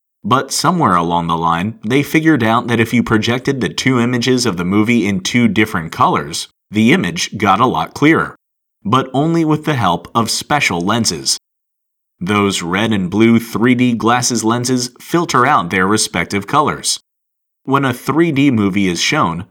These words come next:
the images are shown from two different angles in two different colors, red and blue,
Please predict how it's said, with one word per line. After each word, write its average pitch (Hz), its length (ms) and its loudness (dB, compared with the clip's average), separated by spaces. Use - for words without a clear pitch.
the 127 200 0
images 110 500 -2
are 101 100 0
shown 95 380 0
from 131 220 -2
two 170 280 0
different 123 400 -2
angles 92 460 -4
in 143 320 -6
two 147 320 0
different 107 320 -2
colors, 123 500 -2
red 92 460 -2
and 104 200 -2
blue, 110 440 0